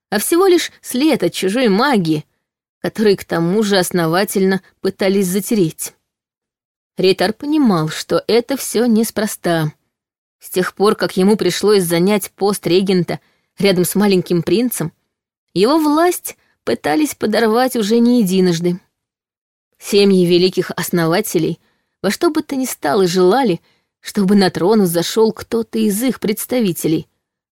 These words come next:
но даже сами между собой договориться не могли. Грызлись, подставляли, убивали, будто трон королевства пылающих уже был в их руках.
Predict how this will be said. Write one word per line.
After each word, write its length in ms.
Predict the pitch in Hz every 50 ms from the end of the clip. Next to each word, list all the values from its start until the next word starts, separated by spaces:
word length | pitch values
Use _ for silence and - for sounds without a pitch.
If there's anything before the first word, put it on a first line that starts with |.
| _ _
но 160 | 165 196 180
даже 260 | 165 185 185 170 180
сами 420 | 175 - - 175 175 202 208 185 170
между 360 | 170 175 180 175 170 175 175
собой 520 | - - 170 151 156 156 180 214 226 - _ - _ -
договориться 580 | - 185 175 180 170 185 180 180 180 - - 180
не 100 | 180 180
могли. 360 | 180 180 175 160 160 165 160 _ _ _ _ _ _ _ _ _ -
Грызлись, 760 | 170 175 185 285 339 359 320 302 285 294 294 - - - - _ _ _ _ _ -
подставляли, 760 | - 285 - - - 262 247 190 180 190 220 220 220 226 226 -
убивали, 640 | - 226 208 196 165 160 170 190 208 208 196 196 - _ _ _ _ _ _ _ _ _ _ _ _ _ _ _ _ _ -
будто 400 | 180 208 214 - _ - 175 165
трон 380 | - - 175 185 214 196 180
королевства 500 | - - 190 170 170 185 185 - - 180
пылающих 840 | 165 - 202 175 170 160 175 214 208 185 175 - - 180 165 - - _ _ _ _ _ -
уже 340 | 220 220 240 285 285 240
был 320 | 185 170 196 233 196 175 165
в 80 | 180
их 80 | 175 -
руках. 440 | 165 175 - 254 196 180 - -